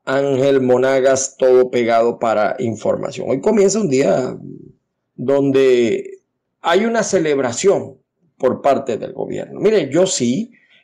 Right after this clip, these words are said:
evidentemente que, fíjense cómo ha funcionado la estrategia del chavismo.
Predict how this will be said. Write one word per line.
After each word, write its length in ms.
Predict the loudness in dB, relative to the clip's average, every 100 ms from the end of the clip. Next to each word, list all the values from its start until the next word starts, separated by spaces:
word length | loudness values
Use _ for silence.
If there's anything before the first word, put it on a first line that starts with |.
| _
evidentemente 800 | 0 2 2 2 2 2 2 0
que, 360 | 0 -2 -10 _ _ -16 -16 _ _ _ _ _ -4
fíjense 440 | 0 0 2 2 2
cómo 260 | 2 2
ha 60 | 0
funcionado 680 | 2 2 2 0 2 2 4
la 100 | 2
estrategia 760 | 0 -2 -2 0 0 0 2 2
del 220 | 0 -2
chavismo. 680 | -4 -6 -6 -10 -10 -14